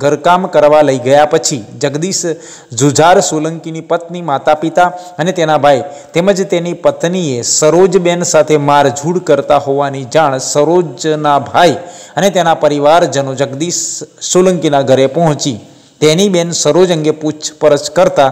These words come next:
તેમની સાથે ઝઘડો કરતા અન્ય લોકોએ ઉપરાણું લેતા તેમને હાંકી કાઢ્યા હતા. ત્યારબાદ સરોજબેન ઘરે પરત ન ફરતા આ અંગે સરોજબેનના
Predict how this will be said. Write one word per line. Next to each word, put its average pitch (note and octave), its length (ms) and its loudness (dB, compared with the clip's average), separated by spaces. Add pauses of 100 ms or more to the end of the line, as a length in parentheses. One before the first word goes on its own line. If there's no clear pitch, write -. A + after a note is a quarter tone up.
(400)
તેમની E3 300 0
સાથે D#3 300 0
ઝઘડો C#3 360 2
કરતા D3 340 2 (140)
અન્ય G3+ 280 0
લોકોએ D3 1300 -2 (180)
ઉપરાણું E3+ 580 2
લેતા D3 280 2 (260)
તેમને C#3 260 -6
હાંકી C#3 420 -6
કાઢ્યા B2 280 0
હતા. B2 160 0 (1080)
ત્યારબાદ G#3 460 4
સરોજબેન F3 600 -2
ઘરે D3+ 180 2
પરત D#3+ 320 -2
ન D#3+ 160 -2
ફરતા D3 420 0
આ D#3 120 -2
અંગે C#3 360 -4
સરોજબેનના E3+ 840 0